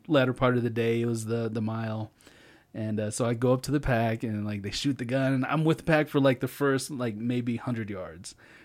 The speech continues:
and then they, they just take off, and I'm, I'm just sitting back there, just, uh, you know, just jogging as fast as I can, and I got lapped multiple times.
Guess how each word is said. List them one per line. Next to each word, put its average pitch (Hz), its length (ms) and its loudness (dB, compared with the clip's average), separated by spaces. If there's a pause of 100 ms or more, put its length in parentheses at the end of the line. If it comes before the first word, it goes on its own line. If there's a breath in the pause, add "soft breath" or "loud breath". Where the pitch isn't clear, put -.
(140 soft breath)
and 131 100 0
then 120 100 0
they, 131 120 0
they 131 240 -2
just 117 180 -6
take 127 260 0
off, 113 360 -12 (480 soft breath)
and 127 160 2
I'm, 143 260 0
I'm 151 120 2
just 147 200 0
sitting 156 220 2
back 139 240 2
there, 143 140 2
just, 131 320 -2 (340 soft breath)
uh, 151 100 2
you 156 160 4
know, 156 220 4
just 135 400 -2
jogging 156 480 8
as 160 140 2
fast 180 280 8
as 196 100 2
I 185 120 12
can, 180 560 8 (320 loud breath)
and 135 160 -2
I 160 80 6
got 147 240 2
lapped 113 480 -4
multiple 117 640 -4
times. 98 640 -10